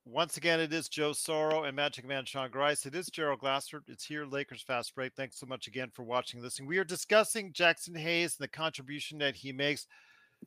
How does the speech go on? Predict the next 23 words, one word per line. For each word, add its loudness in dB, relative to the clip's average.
Magic 10
Man, 8
I'll 6
ask 8
you 0
now, 4
when -4
it -2
comes 0
to -6
Jackson 4
Hayes, 0
what 4
are, 4
is -2
the -4
best 6
case 2
scenario 4
for -8
you? -10
What 8
is, 2